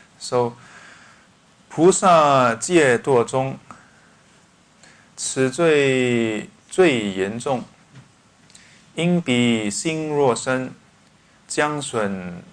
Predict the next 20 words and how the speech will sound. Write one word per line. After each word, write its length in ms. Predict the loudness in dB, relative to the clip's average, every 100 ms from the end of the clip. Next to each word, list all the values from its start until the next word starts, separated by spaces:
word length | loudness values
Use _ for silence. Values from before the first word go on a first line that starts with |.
| -10
众 460 | -4 -4 -4 -10 -12
生 300 | -10 -8 -8
利。 200 | -10 -14 _ _ _ _ _ _ _ _ _ _ _ _ _ _ _ _ _ _ _ _ _ _ _ _ _ _ _ _ _ -12
So 200 | -6 -4
this 400 | -2 -4 -8 -14 _ _
此 340 | -14 -8 -6 -4
罪, 320 | -2 -2 -4 _ _ _ _ _ _ -20 _ _ _ _ _ _ _ _ _ _ _ _ _ _ _ _ _ _ _ _ _ -14 -4
this 280 | -2 -2 -10
此 200 | -8 -6
罪 320 | 0 0 0
is 120 | -4
referring 400 | -6 -4 -4 -4
to, 260 | -4 -4 -4 -12 _ _ _
uh, 220 | -12 -12 -12
again, 380 | -8 -8 -8 -12 _ _ _ _ _ -18
the 80 | -16
forsaking, 800 | -12 -12 -10 -10 -8 -8 -6
the 120 | -8 -8
abandoning 760 | -10 -10 -10 -10 -10 -12 -12
of 200 | -14